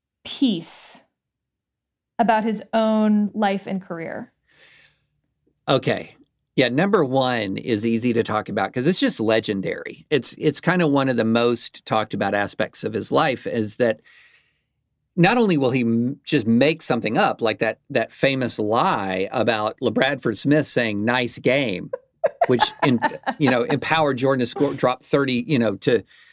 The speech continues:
Speaker 2: to go back into Washington and score thirty-six points on Smith in the first half, and just made up. But his competitiveness is legendary. I mean,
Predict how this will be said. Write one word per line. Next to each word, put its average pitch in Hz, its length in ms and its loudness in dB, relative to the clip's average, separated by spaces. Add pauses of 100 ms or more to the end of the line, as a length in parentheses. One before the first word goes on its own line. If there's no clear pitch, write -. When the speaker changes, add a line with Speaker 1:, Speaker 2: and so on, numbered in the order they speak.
(180)
Speaker 2:
to - 80 0
go 151 240 4
back 131 360 -2
into 120 240 -2
Washington 113 720 0
and 101 160 -4
score 120 220 0
thirty-six 117 500 0
points 117 360 -2
on 110 120 -2
Smith 110 380 -4
in 107 80 -4
the 98 80 -4
first 107 320 -2
half, 113 480 -4 (120)
and 123 360 0 (840)
just 175 220 4
made 170 240 4
up. 151 340 0
But 147 280 0
his 143 200 0
competitiveness 151 840 0
is - 180 -8
legendary. 127 880 -2
I 120 40 -4
mean, 127 280 0